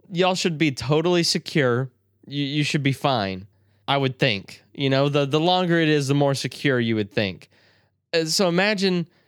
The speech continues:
you got, you just married this actress, and, you know, eight months into your relationship, she gets,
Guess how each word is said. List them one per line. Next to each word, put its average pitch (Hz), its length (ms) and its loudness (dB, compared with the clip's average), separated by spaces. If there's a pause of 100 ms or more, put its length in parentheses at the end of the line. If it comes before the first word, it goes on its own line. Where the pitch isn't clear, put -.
(460)
you 143 360 -4
got, 156 260 0
you 156 180 -2
just 147 280 -2
married 151 320 0
this 143 160 0
actress, 147 680 -2 (460)
and, 131 420 -2
you 131 80 0
know, 127 360 -2 (440)
eight 160 200 0
months 147 280 0
into 151 160 0
your 147 140 2
relationship, 131 800 -2
she 147 180 -2
gets, - 540 -4